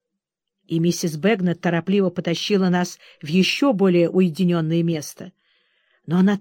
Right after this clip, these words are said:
так тяжело дышала от волнения, что сначала не могла вымолвить ни слова, и мистеру Бэгнету пришлось понукать её. "Скажи им, старуха!" "Так вот, мисс", проговорила старуха, развязывая ленты своей шляпы,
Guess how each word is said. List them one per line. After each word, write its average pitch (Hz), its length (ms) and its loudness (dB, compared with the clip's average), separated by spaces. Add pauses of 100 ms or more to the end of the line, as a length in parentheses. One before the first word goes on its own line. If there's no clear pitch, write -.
так 262 280 -4
тяжело 202 460 0
дышала 214 520 -2
от 180 120 -8
волнения, 175 640 -2 (500)
что - 220 -6
сначала 254 400 -2
не 240 140 -2
могла 240 320 -2
вымолвить 247 500 -4
ни 240 80 -2
слова, 156 580 -6 (440)
и 185 100 0
мистеру 170 400 0
Бэгнету 180 580 0
пришлось 185 560 -4 (640)
понукать 185 640 -2
её. 120 280 -14 (540)
"Скажи 208 480 -2
им, 170 200 2
старуха!" 240 640 -4 (1400)
"Так 175 220 -6
вот, 202 260 0
мисс", 185 440 0 (600)
проговорила 170 560 0
старуха, 185 520 -2
развязывая 175 560 -2
ленты 175 320 -2
своей 165 280 -4
шляпы, 214 500 -4